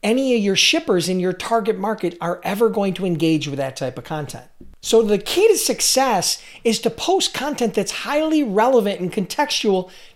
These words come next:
to your niche market. The fact is, people in the produce industry or the steel industry or any freight niche for that matter care about things that are relevant to them, their industries, their job roles.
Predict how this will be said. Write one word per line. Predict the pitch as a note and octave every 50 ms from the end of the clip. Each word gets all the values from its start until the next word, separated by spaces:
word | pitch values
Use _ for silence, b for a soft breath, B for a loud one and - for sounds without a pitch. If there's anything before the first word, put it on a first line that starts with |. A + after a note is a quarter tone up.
| B -
to | - A#3
your | F3+ E3 G3+ G#3 A#3 A#3
niche | A3+ G#3 G3 G3 G#3 G#3 - -
market. | F3+ F3 F3 F3+ F3+ - A#2+ - - - _ _ _ - -
The | -
fact | - - C#4+ B3+ A#3+ - - C#4
is, | A#3+ F#3+ -
people | - - D4+ F4 - A4 G#4 F4+
in | D4+ B3
the | G3+ D#3
produce | - - - A3+ A#3 A3 A#3 A3 - -
industry | A3+ G#3+ G#3 G#3+ G3+ - - G#3 G#3 G3+ G3+ G3+ G3
or | - E3+ E3 D#3
the | D3 C#3+
steel | - - - A#3 A#3 A#3 A3+ A3+
industry | A3+ G#3+ A3 G#3 F#3+ - - A3 G#3 G#3 G3 B B B B B B B
or | B F#3+ G#3 - -
any | A#3+ C#4+ E4 F#4+ F4+
freight | - - - G#3+ F#3 E3+ E3 D#3+
niche | E3 D#3+ D#3 -
for | - - D#3+
that | E3+ G#3 B3 C4+ G#3+
matter | F3 E3 D#3 D3+ D3+ D3+ D3 D3+ B B B B B B -
care | - - B3+ C#4 D4+ D#4
about | D4 A3+ A#3 G3+ G3+ G3+ -
things | - A3 A3+ A3+ F#3+ E3+
that | G#3+ F#3
are | F3 D#3+
relevant | D3+ D3 E3 F3+ G3 G3 G3 F3+ F#3+ F3 D#3 -
to | - - F3
them, | D3 C#3+ C#3 E3+ F#3+ G3+ G#3 G#3+ G#3+ G3+ E3+
their | D#3 E3 D3+ D#3 - -
industries, | F3+ F#3 G3 G3 F#3+ F#3 - - - F3+ F#3 F3+ D3 C#3
their | D#3 D3+ D3
job | C#3 B2+ D#3+ D#3 D3 E3 E3+ F#3 E3+ D#3
roles. | D3 B2+ A2 G#2+ - - - - - b